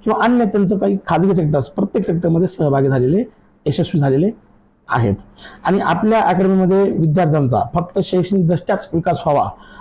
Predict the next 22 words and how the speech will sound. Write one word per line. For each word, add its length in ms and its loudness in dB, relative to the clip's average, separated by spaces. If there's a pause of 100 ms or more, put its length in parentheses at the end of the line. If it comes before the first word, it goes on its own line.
(120)
असं 200 -4
आमचं 300 0
मत 220 0
नाही, 180 0 (420)
की 40 -2
आमच्या 320 0
अकॅडमीमध्ये 420 2
आलेला 260 0
विद्यार्थी 560 0
हा 280 -2 (420)
सर्व 220 2
गुण, 240 0 (200)
सर्व 280 0
गुण 200 2
संपन्न 480 0
व्हावा 260 0
किंवा 340 0 (360)
त्याचा 260 0
विकास 320 0
हा 60 0
सर्वांगाने 500 2
व्हावा, 220 0